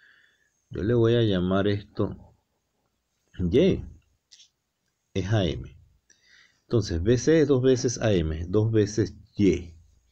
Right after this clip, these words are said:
Pero este lado resulta ser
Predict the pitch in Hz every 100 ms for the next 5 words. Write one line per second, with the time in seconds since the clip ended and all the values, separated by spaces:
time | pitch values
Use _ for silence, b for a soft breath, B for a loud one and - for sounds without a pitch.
0 | _ _ _ _ _ b b b b b
1 | b b _ 92 98 104 - 131 117 90
2 | 95 90 80 90 82 85 - 92